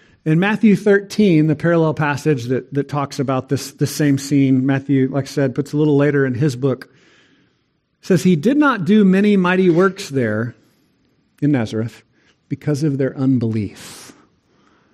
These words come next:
So just in case we're confused about the context here, I think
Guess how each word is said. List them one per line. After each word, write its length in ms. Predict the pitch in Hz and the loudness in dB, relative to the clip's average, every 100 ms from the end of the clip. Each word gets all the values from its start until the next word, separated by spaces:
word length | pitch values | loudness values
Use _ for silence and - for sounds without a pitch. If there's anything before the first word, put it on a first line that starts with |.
| _ _ _ _ _ | _ _ _ _ _
So 160 | - | -2
just 240 | 156 214 247 | 0 2 2
in 100 | 214 | 2
case 240 | 196 196 | 2 2
we're 100 | 196 | 0
confused 440 | 208 190 190 196 | 0 2 2 2
about 140 | 180 190 | 0 -4
the 80 | 190 | -2
context 500 | 180 175 180 - - | -2 0 -2 -2 -2
here, 320 | 160 139 156 | 0 2 2
I 80 | 160 | 0
think 340 | 175 147 - | -2 -2 -4